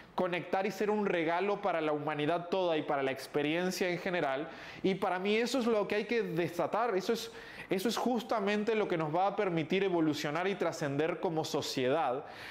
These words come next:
Es hacernos cargo cada uno, los hombres, las mujeres, de nuestra energía y del regalo que vinimos a dar al mundo. Y por eso para nosotros es una causa bien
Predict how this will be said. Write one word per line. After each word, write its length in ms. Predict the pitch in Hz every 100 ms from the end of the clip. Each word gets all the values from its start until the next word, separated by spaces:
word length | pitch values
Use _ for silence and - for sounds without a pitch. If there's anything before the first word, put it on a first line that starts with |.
| - -
Es 240 | 185 185
hacernos 680 | 214 - 226 220 220 226 -
cargo 580 | 208 196 190 175 175
cada 300 | 180 208 220 190
uno, 460 | 190 175 170 180 -
los 220 | 127 170
hombres, 420 | 196 185 170 165
las 160 | 135 131
mujeres, 400 | 127 180 165 160
de 100 | 175
nuestra 380 | 185 175 185
energía 600 | 175 170 160 214 233 233 233 - 160
y 120 | 147 160
del 200 | 185 175
regalo 520 | 170 180 190 220 214
que 100 | 196
vinimos 460 | 165 160 180 190 170
a 60 |
dar 180 | 151 170
al 140 | 165
mundo. 580 | 135 156 196 180 117 - - - - -
Y 100 | 151
por 200 | 170 190
eso 180 | 208
para 160 | 202 202
nosotros 420 | 175 196 190 190
es 120 | 190
una 180 | 196 180
causa 300 | 180 180 190
bien 400 | 165 175 180 170